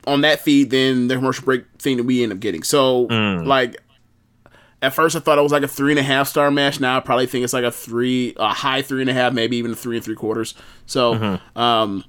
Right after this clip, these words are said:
Speaker 1: you know, I, so my, my opinion changed when I think even more, uh, I was even more impressed. So, uh, that's what, really all I had to say on that. And then you throw in, but even then, like, this,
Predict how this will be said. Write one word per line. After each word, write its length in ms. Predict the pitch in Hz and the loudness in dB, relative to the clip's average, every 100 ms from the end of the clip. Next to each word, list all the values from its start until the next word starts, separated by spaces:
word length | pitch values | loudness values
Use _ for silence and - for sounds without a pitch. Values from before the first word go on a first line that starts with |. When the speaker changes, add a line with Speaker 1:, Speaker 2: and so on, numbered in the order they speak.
| _ _ _ - | _ _ _ 0
Speaker 1:
you 100 | 143 | 2
know, 220 | 117 107 | 4 2
I, 340 | 131 135 131 104 - - - - - _ _ _ _ _ _ - | 2 2 0 -4 -14 -18 -20 -20 -20 _ _ _ _ _ _ -2
so 220 | 165 147 | 2 2
my, 200 | 147 151 | 2 2
my 180 | 170 175 | 2 2
opinion 300 | 214 202 165 | 2 0 0
changed 240 | 165 151 | 0 0
when 80 | 151 | 2
I 80 | 156 | 2
think 200 | 165 160 | 0 0
even 340 | 143 151 151 | 0 0 0
more, 180 | 143 107 | 0 2
uh, 200 | 135 139 | 2 2
I 120 | 135 | 2
was 180 | 143 147 | 0 2
even 140 | 147 | 2
more 80 | 143 | 0
impressed. 480 | 127 - 131 - - | 0 2 0 0 -2
So, 380 | - 160 139 127 - - - _ - | 2 4 4 -2 -10 -20 -20 _ -2
uh, 380 | 139 139 135 131 | 4 8 8 6
that's 240 | 143 165 | 2 0
what, 320 | 156 135 127 - | 2 0 -2 0
really 240 | 123 143 | 2 4
all 160 | 127 127 | 4 4
I 60 | |
had 60 | 131 | 2
to 80 | 113 | 2
say 120 | 127 | 2
on 80 | 113 | 2
that. 80 | 120 | 2
And 100 | 147 | 4
then 180 | 156 | 4
you 140 | 147 139 | 4 2
throw 240 | 151 139 | 2 4
in, 160 | 135 127 | 2 2
but 180 | 139 - - - | 0 -2 -10 0
even 260 | 185 165 | 0 2
then, 240 | 151 165 143 | 2 2 2
like, 220 | 127 110 | 0 2
this, 560 | 143 143 - - - | 2 2 -2 -4 -10